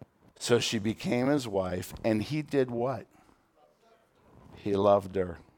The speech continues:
Now, as we close, I wanna say this. I told you a little bit about my story,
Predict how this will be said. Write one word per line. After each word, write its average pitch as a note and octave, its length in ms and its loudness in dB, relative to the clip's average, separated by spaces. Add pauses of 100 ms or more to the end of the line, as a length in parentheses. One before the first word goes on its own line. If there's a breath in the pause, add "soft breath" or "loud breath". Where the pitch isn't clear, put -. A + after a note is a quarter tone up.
(1080)
Now, B2 260 10
as B2 180 8
we D3+ 180 4
close, A2+ 840 10 (1800 loud breath)
I G#2+ 80 6
wanna B2 240 8
say A#2+ 260 4
this. G2+ 500 2 (360)
I C3 100 8
told A3 260 6
you F#3+ 100 6
a - 20 6
little D3+ 220 6
bit B2+ 160 4
about A2 320 6
my A2 200 0
story, F2+ 560 -6